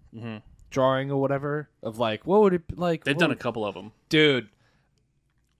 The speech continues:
Speaker 2: I think it would be great.
Speaker 1: You can't depend on A I. You'd have to pick an actor, so you can't.
Speaker 2: Right.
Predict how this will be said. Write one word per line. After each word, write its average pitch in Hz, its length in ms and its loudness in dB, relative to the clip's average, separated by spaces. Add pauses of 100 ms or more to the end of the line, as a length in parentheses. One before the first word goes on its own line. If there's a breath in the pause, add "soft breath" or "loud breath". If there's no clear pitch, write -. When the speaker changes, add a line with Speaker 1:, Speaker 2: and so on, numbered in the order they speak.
Speaker 2:
I 117 680 -14
think 120 260 -10
it 120 60 -14
would 110 140 -14
be 104 80 -18
great. 101 380 -14 (680)
Speaker 1:
You 127 80 -14
can't 127 180 -4
depend 143 240 -4
on 123 100 0
A 110 100 -2
I. 104 120 -2
You'd 104 180 -8
have 110 200 -8
to - 80 -16
pick - 140 -12
an 104 60 -10
actor, 113 360 -8
so - 160 -16
you 98 140 -18
can't. 107 340 -8 (160)
Speaker 2:
Right. 131 360 2